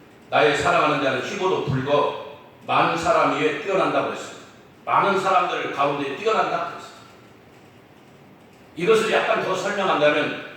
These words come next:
여러분 구 절 말씀에 그 예루살렘 여자들을 만나서 "내 사랑하는 자를 지금 찾고 있는데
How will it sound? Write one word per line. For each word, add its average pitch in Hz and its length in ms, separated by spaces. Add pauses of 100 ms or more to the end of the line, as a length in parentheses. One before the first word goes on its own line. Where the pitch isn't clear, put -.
(200)
여러분 151 440
구 160 120
절 185 160
말씀에 139 680 (300)
그 - 160
예루살렘 - 520
여자들을 143 420
만나서 - 760 (380)
"내 190 160
사랑하는 214 500
자를 151 200
지금 143 160
찾고 - 300
있는데 - 840